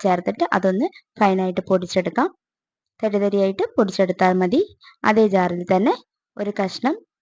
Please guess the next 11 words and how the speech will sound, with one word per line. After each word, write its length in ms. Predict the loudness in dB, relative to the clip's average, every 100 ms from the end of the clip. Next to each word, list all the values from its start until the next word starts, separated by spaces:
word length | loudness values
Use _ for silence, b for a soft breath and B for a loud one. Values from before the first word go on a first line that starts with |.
| _ _ _ -10 -4
ഇഞ്ചി 320 | -4 -2 -4 -6 _ _ _ -2
എടുത്തിട്ടുണ്ട്, 520 | 0 0 -4 -4 -2 0
രണ്ട് 200 | 0 -2 -4 _ _ _
പച്ചമുളകും 640 | -6 0 0 2 2 0 -2 _ _ _ _ _ _ _ _ -6
ഒരു 120 | -4 -2
ഒമ്പത് 300 | 0 0 0 -4 _ _ _ _ -6
വെളുത്തുള്ളിയും 500 | -6 -2 0 0 -2 -6 _ _ _ -10
ആഡ് 100 | -4 -4
ചെയ്തിട്ടുണ്ട്. 440 | -2 -4 -2 0 0
അതൊന്ന് 300 | 0 0 0 2
ചതച്ചെടുത്തിട്ടുണ്ട്. 760 | 2 2 -2 0 -2 0 2